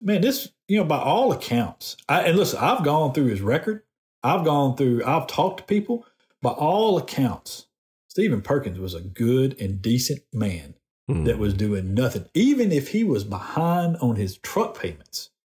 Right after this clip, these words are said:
Speaker 1: All right.
Speaker 2: Mm-hmm.
Speaker 1: Even if he, uh, or there was an argument between him and the bank or the finance company or whatever about this. All right. He is still a good, decent dude and a,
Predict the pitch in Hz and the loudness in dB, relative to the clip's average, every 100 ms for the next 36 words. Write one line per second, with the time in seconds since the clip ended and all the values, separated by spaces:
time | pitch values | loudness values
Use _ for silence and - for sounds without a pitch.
0 | - 101 104 156 - 62 67 _ _ _ | -6 -2 0 0 -2 -8 -12 _ _ _
1 | _ - 202 269 254 208 - 202 214 185 | _ 0 2 4 4 2 2 2 2 0
2 | - - 151 - 147 - 147 165 160 143 | -4 -2 0 2 2 2 2 2 2 0
3 | 143 - 170 185 127 104 110 - 139 127 | -2 0 2 2 0 -2 -4 -2 -2 -2
4 | - 185 190 185 165 131 101 95 143 170 | 2 2 4 2 2 0 0 0 2 2
5 | 156 117 104 95 165 165 160 - 151 131 | 0 0 -2 0 2 2 0 0 -2 0
6 | 104 160 180 202 107 85 - - 104 101 | 2 4 4 2 0 -8 -16 -8 -4 -4
7 | 98 95 87 - - _ _ - 131 - | -4 -8 -10 -14 -20 _ _ -2 -2 -2
8 | - _ 202 151 101 - 190 107 104 156 | -8 _ 0 2 0 0 2 0 0 2
9 | 185 170 131 147 180 - - 120 117 127 | 2 0 0 0 0 -2 -6 -10 -8 0
10 | 165 160 131 104 90 | 2 2 2 -2 -4